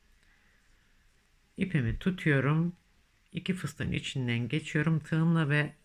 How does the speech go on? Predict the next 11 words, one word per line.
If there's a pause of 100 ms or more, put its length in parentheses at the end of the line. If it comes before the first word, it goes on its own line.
(320)
onu
bu
şekilde
sıkılaştırıyorum.
Bakın
şimdi
kenarı
yaptık. (2000)
Devam
ediyorum. (880)
Bir,